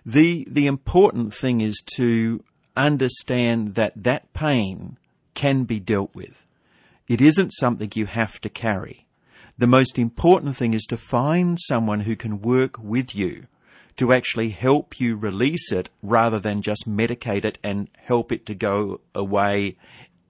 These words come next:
because it just gets buried. And if it gets buried, it's going to take your energy. And if it takes your energy, it can turn, I believe, into physical pain. And that physical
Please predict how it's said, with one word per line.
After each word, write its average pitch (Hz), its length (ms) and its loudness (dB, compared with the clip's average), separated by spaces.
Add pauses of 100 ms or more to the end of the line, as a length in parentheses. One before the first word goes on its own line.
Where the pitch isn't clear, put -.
(200)
because 117 220 2
it 127 100 -4
just 135 180 -2
gets - 160 -6
buried. 85 480 -8 (560)
And 113 140 2
if 113 100 2
it 120 100 -2
gets 110 200 0
buried, 123 440 4
it's 104 160 -2
going 107 160 -2
to 95 60 -6
take 104 320 -6
your 95 140 -4
energy. 110 400 -2
And 101 80 -2
if 95 100 -6
it 87 120 -10
takes 139 320 -2
your 98 100 -4
energy, 95 480 -6 (320)
it 123 200 -4
can 131 400 -4
turn, 101 320 -2
I 92 120 -2
believe, 92 380 -6
into 95 180 -4
physical 101 560 -4
pain. 87 460 -6 (480)
And 107 220 0
that 95 180 -2
physical 120 500 -2